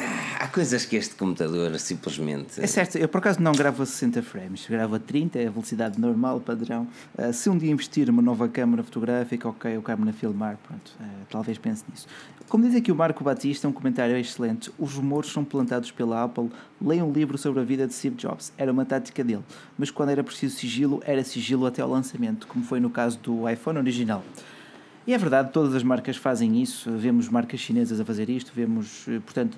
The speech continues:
Speaker 2: é, é de deduzir,
Speaker 1: Nós outra
Speaker 2: é de
Speaker 1: vez
Speaker 2: esperar.
Speaker 1: recebemos um e-mail.
Speaker 2: Exato. É, é que
Speaker 1: Nós outra vez recebemos um e-mail que dizia o preço da cena e depois dizia em baixo: "Os rumores dizem que os preços é de duzentos." E eu, "Oh, come on, man."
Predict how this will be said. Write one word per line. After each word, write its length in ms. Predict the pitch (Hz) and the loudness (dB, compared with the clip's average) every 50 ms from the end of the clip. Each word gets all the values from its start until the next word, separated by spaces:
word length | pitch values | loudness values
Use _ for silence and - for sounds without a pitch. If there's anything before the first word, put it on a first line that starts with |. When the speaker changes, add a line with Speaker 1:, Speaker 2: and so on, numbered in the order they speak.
| - - | -10 -10
Speaker 2:
é, 200 | - - - 120 - - | -8 -6 -8 -8 -10 -2
é 120 | - 143 135 | -2 0 0
de 60 | 131 131 151 147 | 0 0 -2 0
deduzir, 340 | 131 147 147 123 123 143 | 2 2 2 4 6 6
Speaker 1:
Nós 100 | 160 113 | 6 6
outra 180 | 117 117 110 - | 6 6 6 6
Speaker 2:
é 60 | - | 8
de 40 | 107 | 8
Speaker 1:
vez 100 | 113 - | 8 6
Speaker 2:
esperar. 180 | - 175 139 139 139 | 6 6 6 8 8
Speaker 1:
recebemos 300 | 131 120 123 120 120 - | 8 6 4 2 2 4
um 80 | 120 113 | 4 4
e-mail. 280 | 110 104 107 113 139 | 6 6 4 4 4
Speaker 2:
Exato. 240 | 160 247 247 254 - - - - - | 4 4 2 2 0 -4 -12 -4 0
É, 80 | 254 262 - - 196 | 0 0 2 0 0
é 40 | 190 | 0
que 240 | 180 - - - - | 0 -4 -6 -2 0
Speaker 1:
Nós 300 | 165 175 - - 156 135 | 0 0 2 2 4 4
outra 200 | 143 135 139 135 | 4 6 4 4
vez 140 | 131 139 - - | 4 4 4 2
recebemos 400 | - - 147 147 143 135 123 135 | 2 4 6 6 6 6 6 8
um 80 | 135 | 8
e-mail 320 | 131 127 123 131 139 - 135 | 8 8 8 6 6 6 4
que 120 | - 127 | 4 4
dizia 320 | 120 131 123 127 127 131 | 6 6 6 6 6 6
o 60 | 123 110 | 6 6
preço 300 | 120 123 127 127 131 - | 6 4 4 4 4 2
da 60 | 110 | 0
cena 260 | - - 127 127 135 | 2 4 4 6 6
e 60 | 135 135 | 6 6
depois 200 | 131 131 131 113 | 6 4 4 6
dizia 300 | 113 120 110 117 117 113 | 6 4 4 4 4 4
em 80 | 110 | 4
baixo: 420 | 101 95 92 92 - - - 76 62 - | 4 4 2 2 0 -2 -2 -2 0 0
"Os 120 | 120 - - | 0 2 4
rumores 420 | 113 120 123 131 151 156 156 139 | 4 4 6 6 6 4 4 4
dizem 300 | 117 135 131 135 135 131 | 4 4 6 6 4 4
que 80 | 127 - | 2 0
os 40 | |
preços 440 | - - 117 117 120 117 - 104 101 | -2 0 2 2 2 2 0 2 2
é 100 | 117 117 | 4 2
de 80 | 98 95 | 2 0
duzentos." 460 | 95 90 95 101 98 95 92 87 107 | -2 -2 0 2 2 2 0 0 0
E 60 | 110 | 2
eu, 100 | 110 120 | 4 4
"Oh, 400 | 131 135 135 135 127 131 123 113 - - | 6 6 8 8 8 8 6 4 2 2
come 240 | - 233 214 147 135 | 4 4 6 8 8
on, 300 | 131 127 123 120 113 104 98 | 8 8 8 8 6 4 4
man." 300 | 98 98 98 98 98 | 2 2 2 2 0